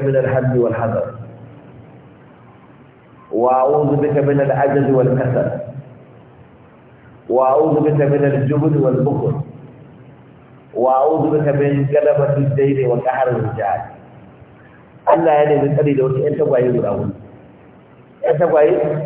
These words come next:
guda hudu. Ku haddace wannan addu'a ku ta maimaita ta.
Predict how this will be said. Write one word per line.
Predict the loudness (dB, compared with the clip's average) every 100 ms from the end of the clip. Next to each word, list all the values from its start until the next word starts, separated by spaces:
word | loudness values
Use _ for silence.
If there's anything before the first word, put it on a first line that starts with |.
| -10 -16 -18 -18 -12 -8 -4
guda | 0 0
hudu. | 0 -2 -4 -6 -12 -20 -20 -20 -20 -20 -20 -20 -20 -20 -20 -20 -20 -20 -20 -20 -20 -20 -20 -20 -8
Ku | -2
haddace | 0 0 0 2
wannan | 2 2
addu'a | 0 0 0 0
ku | 0 0
ta | 2
maimaita | 2 2 0
ta. | 0 -4